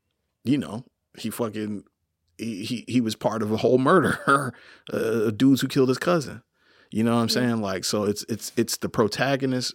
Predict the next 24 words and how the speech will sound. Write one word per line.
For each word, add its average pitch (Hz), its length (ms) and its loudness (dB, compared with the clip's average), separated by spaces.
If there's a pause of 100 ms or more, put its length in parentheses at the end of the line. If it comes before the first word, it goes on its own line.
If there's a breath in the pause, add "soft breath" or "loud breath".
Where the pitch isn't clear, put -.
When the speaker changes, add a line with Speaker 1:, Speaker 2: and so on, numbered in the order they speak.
(100)
Speaker 1:
but 104 240 -2
it's - 160 -4
our 85 120 -6
flawed 104 520 -2
protagonist. - 760 -10
That's, 104 260 -4
Speaker 2:
Okay. - 100 -20
Speaker 1:
that's, 104 220 -6 (520 soft breath)
that's - 460 0
my 123 100 2
understanding 92 500 -4
of - 120 -16
anti-hero. - 580 -14
Speaker 2:
Okay. 262 200 -6 (100)
Speaker 1:
You 90 120 -10
know 76 80 -12
what 76 80 -14
I'm - 60 -12
saying? - 160 -2
Speaker 2:
I 190 60 2
just 175 160 -2
Speaker 1:
And 170 100 -2
Speaker 2:
hear 143 80 -2
anti-hero. 151 560 -6